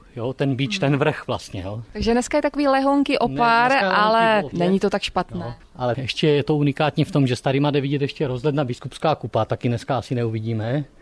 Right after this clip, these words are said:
Speaker 1: a jde vidět krnovská rozhledna na Ježníku taky.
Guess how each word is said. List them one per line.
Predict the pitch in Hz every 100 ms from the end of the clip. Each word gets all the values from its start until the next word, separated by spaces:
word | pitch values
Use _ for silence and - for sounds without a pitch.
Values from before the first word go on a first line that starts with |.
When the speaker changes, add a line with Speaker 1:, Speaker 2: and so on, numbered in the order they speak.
| - - _
Speaker 1:
a | - 113
jde | 123
vidět | 131 139 147 - - -
krnovská | 135 143 - - 139 135
rozhledna | 123 127 123 131
na | 113
Ježníku | 117 101 113 - 90 - - -
taky. | 120 -